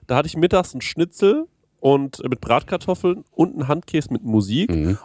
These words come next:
Speaker 1: Und abends hatte ich mit euch nochmal diese große Vorspeisenplatte und diesen Salat.
Speaker 2: Mhm.
Speaker 1: Und da habe ich mich abends gefühlt, wirklich, als hätte ich, wäre ich gemästet worden. Und Marek und ich treffen uns heute Morgen und da waren wir so an so einem Café, hier im Karacho-Café in Aschaffenburg.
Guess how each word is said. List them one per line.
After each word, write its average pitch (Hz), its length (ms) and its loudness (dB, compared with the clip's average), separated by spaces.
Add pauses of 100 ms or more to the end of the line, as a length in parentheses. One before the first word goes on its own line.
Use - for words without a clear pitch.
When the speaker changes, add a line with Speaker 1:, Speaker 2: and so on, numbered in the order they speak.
Speaker 1:
Und - 140 0
abends 170 300 2
hatte 156 100 -4
ich - 80 -14
mit 147 120 -8
euch - 160 -4
nochmal 139 120 -2
diese 127 160 -6
große 135 240 -2
Vorspeisenplatte 135 800 0
und 131 160 -6
diesen 120 200 -4
Salat. 120 560 2 (100)
Speaker 2:
Mhm. 80 240 -6
Speaker 1:
Und 117 140 4
da 117 80 2
habe 139 100 0
ich - 60 -8
mich 151 160 -6
abends 147 260 0
gefühlt, - 540 0
wirklich, 135 520 2
als - 200 -2
hätte 139 160 -2
ich, - 120 -14
wäre 127 120 4
ich 135 100 -8
gemästet 120 380 -2
worden. 104 220 4 (260)
Und 117 100 -4
Marek 165 260 0
und 165 80 -10
ich 156 120 -6
treffen 170 260 0
uns 156 180 -4
heute 185 240 2
Morgen 143 600 0 (280)
und 127 120 0
da 127 80 4
waren 139 160 2
wir 175 80 0
so 156 260 0 (160)
an 143 240 -4
so 147 60 -2
einem 143 100 -4
Café, 143 420 -2
hier 165 140 0
im 147 80 -2
Karacho-Café 160 800 0
in 139 180 -8
Aschaffenburg. 151 640 -2